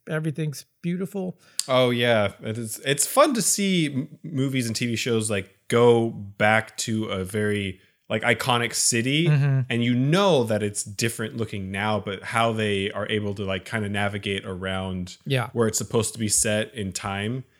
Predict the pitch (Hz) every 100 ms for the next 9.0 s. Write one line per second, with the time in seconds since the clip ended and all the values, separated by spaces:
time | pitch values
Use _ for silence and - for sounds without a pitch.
0 | - 123 107 - 113 107 95 - - 110
1 | - - - 123 117 101 104 104 107 -
2 | 104 98 101 98 95 - - 104 98 92
3 | 90 87 _ _ _ - - 101 90 98
4 | 95 95 90 - 101 92 98 95 90 87
5 | 85 - 95 90 - 135 135 117 139 147
6 | 160 - 170 151 123 - - - 127 196
7 | 202 202 147 175 147 127 135 120 101 -
8 | 117 147 139 160 196 185 160 110 - -